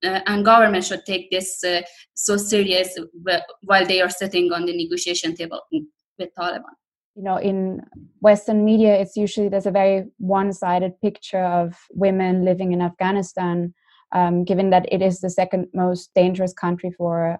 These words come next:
Speaker 2: women to live in, uh, we get a picture of, um, them not having much to say. We have a, he, hear very, very few stories of women actually taking action and fighting for their rights. So could you, uh, maybe tell us about,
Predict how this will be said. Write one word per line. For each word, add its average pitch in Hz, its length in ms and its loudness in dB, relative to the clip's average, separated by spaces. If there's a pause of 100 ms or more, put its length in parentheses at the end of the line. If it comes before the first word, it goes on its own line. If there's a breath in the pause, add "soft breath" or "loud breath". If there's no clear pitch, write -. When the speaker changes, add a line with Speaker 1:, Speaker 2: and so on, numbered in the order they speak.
(120)
Speaker 2:
women 185 300 0
to 180 80 -6
live 214 260 2
in, 196 240 -2 (480 loud breath)
uh, 175 320 6
we 214 80 4
get 196 360 4 (140)
a 190 80 -2
picture 196 420 -2
of, 175 340 -2 (160)
um, 175 460 -2 (260)
them 190 240 4
not 190 240 0
having 180 280 0
much 175 300 -2
to 175 60 -8
say. 220 440 6
We 185 140 2
have 180 160 2
a, 180 180 0
he, 196 320 -2
hear 185 480 0
very, 196 300 4
very 185 240 2
few 190 160 -4
stories 185 460 -2
of 180 120 -8
women 185 360 -4 (400 soft breath)
actually 185 320 2
taking 190 420 -2
action 226 640 -2
and 190 200 -6
fighting 185 320 0
for 180 160 -4
their 180 160 0
rights. 175 520 -2 (460 soft breath)
So 196 720 4 (140)
could 226 240 0
you, 240 500 4
uh, 208 80 -4
maybe 208 300 2
tell 220 240 4
us 240 120 2
about, 180 420 0